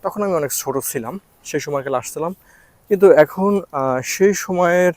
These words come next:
চেয়ে কিন্তু এখন একটু আপডেট করছে সব কিছুই মোটামুটি, আহ, ভালোই, অনেক আপডেট,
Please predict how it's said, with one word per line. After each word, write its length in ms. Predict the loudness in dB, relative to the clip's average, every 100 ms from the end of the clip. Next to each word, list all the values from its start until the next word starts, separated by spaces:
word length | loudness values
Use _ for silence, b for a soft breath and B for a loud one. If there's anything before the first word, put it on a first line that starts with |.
| b b b _
চেয়ে 260 | 6 8 8
কিন্তু 280 | 4 0 2
এখন 320 | 0 0 -6
একটু 240 | -6 2
আপডেট 360 | 4 4 0 -4
করছে 300 | -6 -10 -10
সব 180 | -6 -8 _
কিছুই 280 | -12 -8 -8 b b b -10
মোটামুটি, 480 | -4 -4 -4 -4
আহ, 360 | -6 -8 -16 -10
ভালোই, 420 | -4 -4 -2 -6 -8 _ b b -4
অনেক 280 | 0 2 4
আপডেট, 400 | 2 2 -4